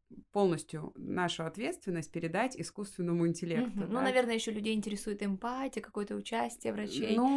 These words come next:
Speaker 2: такой человеческий подход.
Speaker 1: а, это тоже возможно, но, может быть, другой вопрос, что там, если мы говорим, там, лет через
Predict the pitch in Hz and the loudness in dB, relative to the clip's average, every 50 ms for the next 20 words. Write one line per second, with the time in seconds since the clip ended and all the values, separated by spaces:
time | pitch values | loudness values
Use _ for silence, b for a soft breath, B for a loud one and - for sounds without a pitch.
0 | 277 269 269 269 269 262 247 254 240 233 220 165 - 208 - - 202 - 214 202 | 6 6 6 6 6 6 6 6 6 4 2 2 0 -4 -6 -8 -6 -6 -6 -6
1 | - - - 226 - B B B B B B B - 208 202 196 196 196 - 240 | -6 -6 -6 -6 -6 B B B B B B B 2 6 6 8 8 6 6 4
2 | 247 254 254 254 - 262 302 359 392 320 285 226 220 208 208 220 214 196 185 185 | 4 4 4 4 6 6 6 6 6 6 6 6 6 4 4 4 2 4 4 6
3 | 185 190 202 220 208 202 196 196 185 - 190 190 202 220 214 208 202 208 202 196 | 4 4 4 2 0 0 0 0 0 0 -2 0 2 2 2 2 2 2 2 0
4 | - - 180 170 170 190 185 185 180 180 180 - 196 180 175 185 185 185 185 196 | 0 -2 -4 -2 0 2 2 4 2 2 2 0 0 0 2 2 2 2 4 6
5 | 190 185 175 180 175 180 180 196 185 185 - - 190 180 175 170 - - - - | 6 6 4 2 0 2 2 2 0 0 0 0 0 0 0 -2 -4 -2 -2 0
6 | - - | 0 -2